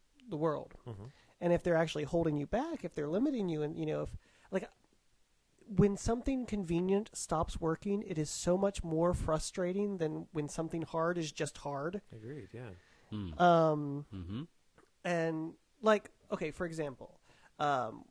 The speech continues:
Speaker 1: they're coming out with this new media source, right? Like,
Speaker 3: Mm-hmm.
Speaker 1: um, what, what are they, they? They look like the isolinear chips, to, to bring it back once again. But, um, you know, it's that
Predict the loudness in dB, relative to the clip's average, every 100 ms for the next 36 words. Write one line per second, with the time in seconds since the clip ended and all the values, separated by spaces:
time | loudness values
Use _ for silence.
0 | _ -4 -4 -2 0 2 2 0 -2 -4
1 | -8 -8 -4 -2 0 0 -2 -4 -4 -2
2 | -4 -8 -10 -14 -8 -6 -6 -8 -12 -14
3 | -14 -12 -10 -6 -4 -4 -6 -8 -14 -18
4 | -20 -20 -18 -12 -10 -10 -12 -12 -12 -10
5 | -8 -6 -4 -2 0 0 2 2 0 0
6 | 2 2 2 -2 -2 -4 -6 -8 -10 -12
7 | -8 -8 -8 -12 -14 -10 -6 -6 -4 -6
8 | -4 -4 -4 -4 -4 -4 0 0 0 -4
9 | -8 -20 -4 2 2 2 -2 -2 -4